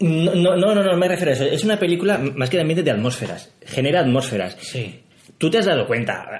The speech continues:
Speaker 1: A ver, tú dices que, que Ripley es una heroína. Yo no la veo, yo no la veo como una heroína. De hecho, me parece que todos los personajes,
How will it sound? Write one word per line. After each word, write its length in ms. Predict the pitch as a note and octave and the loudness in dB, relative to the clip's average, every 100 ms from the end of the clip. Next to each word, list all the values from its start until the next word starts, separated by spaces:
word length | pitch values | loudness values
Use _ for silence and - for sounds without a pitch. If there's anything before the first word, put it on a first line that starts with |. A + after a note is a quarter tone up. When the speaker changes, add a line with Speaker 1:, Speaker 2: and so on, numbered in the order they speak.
| A2 | -8
Speaker 1:
A 60 | C3 | -6
ver, 160 | A#2+ - | -4 0
tú 180 | D#3 F3+ | 2 4
dices 380 | F#3 G#3 G3+ | 2 2 0
que, 400 | - D3 B2 A#2+ - | 0 0 0 -2 -4
que 120 | G2+ | -6
Ripley 280 | G#2 G#2+ C3+ | -4 -2 -2
es 100 | C#3 | -2
una 140 | C#3+ | -2
heroína. 320 | G2+ F#2 A2+ G2 | -2 -2 -2 -2
Yo 100 | G#2+ | 0
no 100 | B2 | 0
la 120 | A2+ | 0
veo, 180 | G#2 G2+ | 0 -2
yo 100 | A#2 | -2
no 140 | B2+ | 0
la 120 | B2 | 0
veo 120 | A2+ A#2+ | 0 0
como 140 | A#2+ | -2
una 100 | A#2 | -2
heroína. 400 | G#2 G2+ C3 G2+ - - | 0 -2 -2 -6 -10 -12
De 140 | A#2+ C3 | -4 -2
hecho, 360 | C3 D#3 - - | 2 2 0 -2
me 100 | C3 | -2
parece 420 | B2 C3+ F#3 F3+ | 0 0 -2 -4
que 520 | D3 B2+ A#2+ A#2+ - - - _ _ _ _ _ | 0 0 0 -2 -6 -20 -20 _ _ _ _ _
todos 280 | D#3+ E3 G3 | 0 2 2
los 140 | F3 | 0
personajes, 800 | - C#3+ C#3 A#2+ A#2+ F3 F#3+ - | 0 0 0 -2 -2 -4 -6 -8